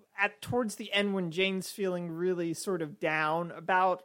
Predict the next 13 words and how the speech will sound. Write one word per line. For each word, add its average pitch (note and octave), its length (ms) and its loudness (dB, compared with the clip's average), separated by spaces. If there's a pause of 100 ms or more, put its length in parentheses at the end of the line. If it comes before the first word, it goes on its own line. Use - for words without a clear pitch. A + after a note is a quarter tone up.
all F#3 240 4
of F#3 120 -2
this G#3 240 0
and F3 180 -6
about E3 300 -4
her E3+ 120 -6
performance D#3 500 -8
on E3 80 -10
the D#3 80 -14
panel. D3+ 420 -10 (580)
And, E3 800 2 (460)
uh, F#3+ 60 -2 (500)
uh, F#3 480 6